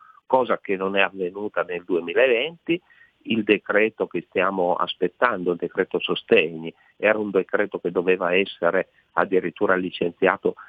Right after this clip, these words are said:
eh, già da, dalla fine dell'anno scorso, quindi abbiamo un ritardo di quasi tre mesi, eh, speriamo che le risposte avvengano veloci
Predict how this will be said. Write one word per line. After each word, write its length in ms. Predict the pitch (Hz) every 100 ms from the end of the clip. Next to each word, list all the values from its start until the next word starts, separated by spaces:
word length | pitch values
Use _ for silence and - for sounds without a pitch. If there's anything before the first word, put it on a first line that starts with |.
| -
eh, 180 | - 90
già 220 | 95 104 104
da, 240 | 80 82 - _ _ _ _ _ _ - _ _ - - _ _
dalla 420 | - 98 98 85
fine 420 | 175 165 101 95
dell'anno 460 | 85 87 87 95 90
scorso, 520 | - 127 101 - -
quindi 320 | 101 95 90 - -
abbiamo 400 | - 107 98 104
un 80 | 87
ritardo 500 | 95 92 90 95 87
di 120 | 80
quasi 320 | 95 92 87
tre 200 | - 110
mesi, 460 | 123 143 165 131 - - -
eh, 540 | - - - - - 107
speriamo 460 | 104 104 90 92 123
che 100 | 101
le 120 | 85
risposte 480 | 80 - 95 - 87
avvengano 640 | 82 85 90 92 85 90
veloci 640 | 107 117 92 85 -